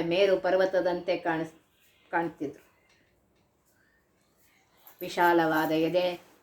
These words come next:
ಪುಷ್ಟ ಭುಜಗಳು, ದುಂಡಗೂ ಬಲಿಷ್ಠವೂ ಆದ ಆಜಾನು ಬಾಹು ಕೈಗಳು,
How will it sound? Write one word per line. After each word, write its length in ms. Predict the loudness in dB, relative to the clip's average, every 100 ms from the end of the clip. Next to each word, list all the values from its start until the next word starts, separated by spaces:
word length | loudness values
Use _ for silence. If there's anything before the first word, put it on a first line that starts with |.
| -20 _ _ _ _ _ _ _ _ -20 -14
ಪುಷ್ಟ 300 | -12 -6 -4 -2
ಭುಜಗಳು, 600 | 2 2 4 4 4 0 -8 _ _ _ _ _ _ _ _ _ _ _ -4
ದುಂಡಗೂ 520 | -2 0 0 4 2
ಬಲಿಷ್ಠವೂ 840 | 2 0 -2 -6 -14 -4 0 2 2
ಆದ 240 | 0 0 -4 -6 _ _ _ _
ಆಜಾನು 480 | -6 -2 0 -2 -2
ಬಾಹು 480 | -2 0 0 -2 -6
ಕೈಗಳು, 640 | -4 -4 0 0 -2 -6